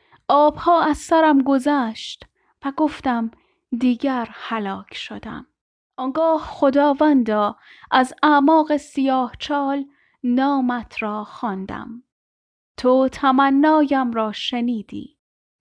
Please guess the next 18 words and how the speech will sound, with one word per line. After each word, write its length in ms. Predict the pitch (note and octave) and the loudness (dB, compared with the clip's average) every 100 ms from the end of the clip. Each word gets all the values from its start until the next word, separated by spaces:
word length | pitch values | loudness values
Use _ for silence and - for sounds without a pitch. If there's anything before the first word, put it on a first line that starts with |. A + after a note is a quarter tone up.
| A3+ | -2
گوش 300 | D4 E4 - | 2 2 0
خود 420 | E4 - E4+ D#4 | -4 0 0 2
را 200 | C4 A#3+ | 2 4
بر 200 | A#3+ C#4 | 4 0
فریاد 680 | B3+ - D4+ D4+ E4 E4+ D#4+ D4+ | 0 -2 0 2 4 4 4 0
کمکم 640 | - C4+ C4 C#4 - A3+ G#3 | -2 -2 0 -2 -4 -6 -4
مبند. 720 | G#3 A#3 A3 G3+ G3+ G#3+ - _ _ _ _ _ - | -2 -4 -4 -8 -10 -14 -20 _ _ _ _ _ -8
چون 320 | B3+ B3 A#3 | 0 0 0
تو 240 | - E4 | 0 2
را 180 | D#4 C#4+ | 4 4
خواندم، 680 | C4 - C#4 C4+ D#4 D#4+ D#4+ - - _ | 2 0 2 2 2 2 0 -6 -20 _
نزدیک 720 | C#4 D4 D4 - E4 D#4 D4 - | 2 4 2 0 2 2 2 -2
آمدی 680 | B3+ A#3+ A3+ G#3+ G#3+ A3 A3 A#3+ | 0 2 0 -4 -6 -8 -8 -10
و 80 | |
فرمودی: 1000 | B3 - C4 A#3+ A#3+ B3 A#3+ A#3 A3 G#3+ _ _ _ _ - | -10 -6 -4 -2 -4 -6 -6 -10 -10 -12 _ _ _ _ -2
مترس.» 1040 | B3 B3+ D4+ D4+ A#3+ G#3 A3+ - - - _ _ _ _ _ _ _ _ | 2 2 2 -4 -12 -12 -14 -20 -20 -20 _ _ _ _ _ _ _ _
مراسیٔ 800 | A#3+ C4+ C#4 D4 C4+ - E4+ C#4+ | 0 2 4 2 -2 -2 0 -2
ارمیا، 840 | - A3+ G#3+ G#3+ G#3+ A3+ A#3+ B3 | -2 -4 -4 -6 -2 0 0 -2